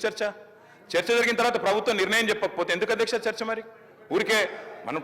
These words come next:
టైంపాస్కి అయితే చర్చ చేయం కదా. దయచేసి మంత్రి గారిని నేను కోరేది, అదేవిధంగా మంత్రి గారు స్వయంగా ఖమ్మం జిల్లా, ఇప్పుడు కొత్తగూడెం భద్రాద్రి జిల్లాలో వారి సొంత ఊరు ఉంటది అధ్యక్ష. అక్కడ పామాయిల్ పంటను విపరీతంగా మనం గతంలో, గత ప్రభుత్వం కూడా ప్రోత్సహించింది. మరి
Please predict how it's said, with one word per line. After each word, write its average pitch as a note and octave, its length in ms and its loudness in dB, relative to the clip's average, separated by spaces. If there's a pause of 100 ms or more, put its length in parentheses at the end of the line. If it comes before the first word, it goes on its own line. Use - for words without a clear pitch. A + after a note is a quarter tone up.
టైంపాస్కి A#3 400 2
అయితే A#3+ 160 -4
చర్చ A3 140 0 (100)
చేయం A3 220 0
కదా. G3 120 -2 (140)
దయచేసి F#3 500 0 (560)
మంత్రి G3+ 240 0
గారిని G3+ 220 2
నేను D#3+ 160 -2
కోరేది, C3+ 300 2 (120)
అదేవిధంగా A3 460 2
మంత్రి G#3 220 -2
గారు G#3 160 0
స్వయంగా G3 380 0
ఖమ్మం F3 280 -2
జిల్లా, B2+ 200 0 (500)
ఇప్పుడు C#3+ 180 -6
కొత్తగూడెం F#3 400 2
భద్రాద్రి E3 380 0
జిల్లాలో E3+ 260 2
వారి F3 160 2
సొంత D#3 180 -4 (100)
ఊరు D3 100 0
ఉంటది A#2 240 -4 (640)
అధ్యక్ష. G#3 280 -2
అక్కడ G3+ 140 0 (100)
పామాయిల్ A3 480 2
పంటను G3+ 320 0 (240)
విపరీతంగా G3 460 -2
మనం E3+ 140 0 (140)
గతంలో, F3+ 300 0 (100)
గత D#3 120 -2 (100)
ప్రభుత్వం E3 320 -2
కూడా F3+ 160 -2
ప్రోత్సహించింది. A#2 640 -6 (440)
మరి G#3 120 -4